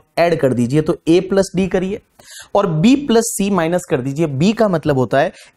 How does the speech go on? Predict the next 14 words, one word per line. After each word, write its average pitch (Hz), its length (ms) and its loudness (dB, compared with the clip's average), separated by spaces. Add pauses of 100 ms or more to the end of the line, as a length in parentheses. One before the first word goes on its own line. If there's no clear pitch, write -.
aggregate 226 560 2
amount 185 420 0
of 214 120 -4 (220)
non 202 360 2 (120)
taxable 156 560 -2
deposit। 110 520 -8 (460)
Non 175 360 2
taxable 202 480 -2
deposit 160 340 -4
का 185 140 -2
मतलब 143 300 -2
होता 135 180 0
है - 100 -2 (160)
ऐसा 175 320 0